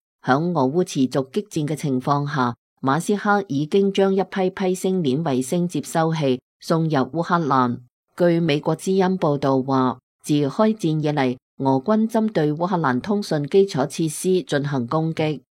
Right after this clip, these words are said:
減少烏克蘭人獲取可靠消息來源。烏克蘭隨時面臨全面斷網嘅風險。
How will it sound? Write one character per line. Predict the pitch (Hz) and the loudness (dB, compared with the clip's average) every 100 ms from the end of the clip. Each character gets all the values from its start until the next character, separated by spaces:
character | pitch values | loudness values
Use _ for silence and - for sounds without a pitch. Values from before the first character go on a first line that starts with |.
| _ - | _ -4
減 | 127 175 | -2 -2
少 | - 135 | 0 0
烏 | 165 170 | 0 0
克 | 180 | 0
蘭 | 151 127 127 | 0 -2 -2
人 | 131 123 | -2 -2
獲 | 135 | -4
取 | 131 131 185 | -2 -4 -2
可 | - 135 | -2 -2
靠 | - 147 143 | -2 -4 -2
消 | - 165 | -2 -2
息 | 180 160 | -2 -4
來 | 135 127 | -2 -2
源。 | 127 131 127 123 123 - _ - | 0 0 0 -2 -6 -12 _ -4
烏 | 180 | -2
克 | 185 | 0
蘭 | 156 131 | 0 -2
隨 | - 131 | 0 -2
時 | 131 135 | 0 -2
面 | 135 147 143 | 0 -2 -2
臨 | 131 127 | -2 -2
全 | 123 - 123 | -2 -2 0
面 | 131 139 135 | 0 -2 -2
斷 | 139 127 143 | -2 -2 0
網 | 127 139 | -2 -2
嘅 | 147 | -2
風 | 180 175 175 | -2 -2 -2
險。 | 123 113 143 | -4 -4 -4